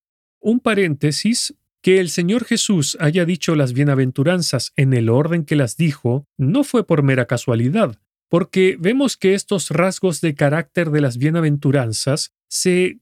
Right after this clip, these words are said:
complementan entre sí, ya que solo la persona que es, comillas, pobre en espíritu, es decir, la que reconoce su pobreza espiritual,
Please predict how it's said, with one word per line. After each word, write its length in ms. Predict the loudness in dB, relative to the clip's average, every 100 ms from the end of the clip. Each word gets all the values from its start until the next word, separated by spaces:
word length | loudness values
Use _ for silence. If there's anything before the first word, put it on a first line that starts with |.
| _
complementan 840 | -4 -2 0 0 2 0 0 -2 -2
entre 300 | -2 0 -2
sí, 360 | 0 0 -2 _ _ _ _
ya 220 | -4 -2 0
que 380 | 0 2 0 -4
solo 380 | -4 -2 0
la 140 | 0 -2
persona 500 | -2 -4 -2 -2 -2
que 220 | 0 0
es, 260 | -2 -6 -12
comillas, 460 | _ -2 0 0 -2
pobre 400 | 0 0 2 0
en 120 | 0
espíritu, 680 | -2 0 0 2 2 -2 -2 _ _ _ _
es 160 | -4 -2
decir, 440 | -2 0 -2 -4 _ _ _ -2
la 160 | 0
que 100 | 0
reconoce 600 | -2 -4 -4 -2 -2 -2
su 160 | -4 -2
pobreza 460 | 0 0 0 -2
espiritual, 760 | -4 -4 -2 -2 0 0 0 -2